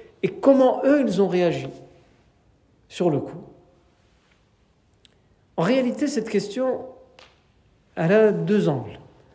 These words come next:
Le premier angle, c'est, comme on vient de le dire, les compagnons précisément qui ont réagi aux blessures du prophète sallallahu alayhi wa sallam.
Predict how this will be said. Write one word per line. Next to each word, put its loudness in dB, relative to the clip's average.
Le -12
premier 4
angle, 0
c'est, -2
comme -2
on -2
vient -2
de -4
le -2
dire, -6
les -6
compagnons 0
précisément -4
qui -4
ont 0
réagi -2
aux 6
blessures -2
du -12
prophète -8
sallallahu -6
alayhi -14
wa -14
sallam. -18